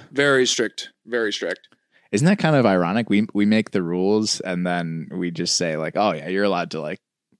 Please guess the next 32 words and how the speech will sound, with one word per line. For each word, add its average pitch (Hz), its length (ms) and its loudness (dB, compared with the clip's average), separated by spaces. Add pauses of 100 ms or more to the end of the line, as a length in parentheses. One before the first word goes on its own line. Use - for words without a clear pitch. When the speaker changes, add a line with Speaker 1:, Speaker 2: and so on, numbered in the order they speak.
(160)
Speaker 2:
get 90 220 -2
tattoo 82 340 -4
sponsored." - 560 -6 (280)
Speaker 1:
Why 123 140 -8
not? 143 340 -2 (1300)
So 135 220 0
for 135 100 0
each - 460 0 (260)
Blue 135 140 2
Moon 127 180 2
tattoo 127 400 2
that 127 140 4
I 123 100 2
get, 127 300 0 (880)
little 123 240 4
bonus, 139 580 0 (180)
five 131 300 0
K 139 140 2
bonus. 139 340 2
I'm 156 80 6
only 180 160 6
gonna 120 160 0
get 113 160 -2
one. 107 240 -2
I'm 120 80 -6
not 120 140 0
gonna 117 340 -2 (340)
go 110 140 2
crazy 123 460 2
to 107 100 -2
start, 117 480 0
but 127 160 2